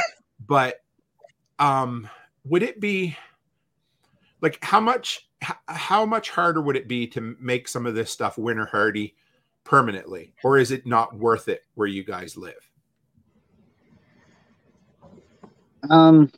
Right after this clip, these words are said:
Speaker 2: I've gotten better at kind of planning on just the, for the worst case scenario. I mean, 'cause this is not the first time. We had, we had single digits last year. We had single digits in twenty twenty.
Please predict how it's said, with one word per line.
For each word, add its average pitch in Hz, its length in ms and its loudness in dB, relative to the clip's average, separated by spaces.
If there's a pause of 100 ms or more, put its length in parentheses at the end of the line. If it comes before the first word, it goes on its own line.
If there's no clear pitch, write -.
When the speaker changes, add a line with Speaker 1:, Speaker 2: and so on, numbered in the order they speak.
(160)
Speaker 2:
I've 175 200 4
gotten 170 280 8
better 127 380 8
at - 80 2
kind 123 220 4
of 117 120 2
planning 117 460 4
on 113 500 4 (760)
just 113 360 0 (960)
the, 127 320 6 (380)
for 123 320 6
the 117 120 6
worst 120 240 6
case 120 220 4
scenario. 113 520 2
I 113 100 4
mean, 135 140 4
'cause 147 120 2
this 170 180 4
is 135 140 4
not 123 180 4
the 123 80 -4
first - 260 -2
time. 117 240 2
We 139 220 4
had, 117 240 4
we 120 160 2
had 127 180 4
single 120 280 2
digits 104 280 -2
last 123 300 2
year. 117 160 4
We 113 100 4
had 104 160 -2
single 113 220 -2
digits 107 400 -2
in 98 100 -6
twenty 104 280 -4
twenty. 123 480 2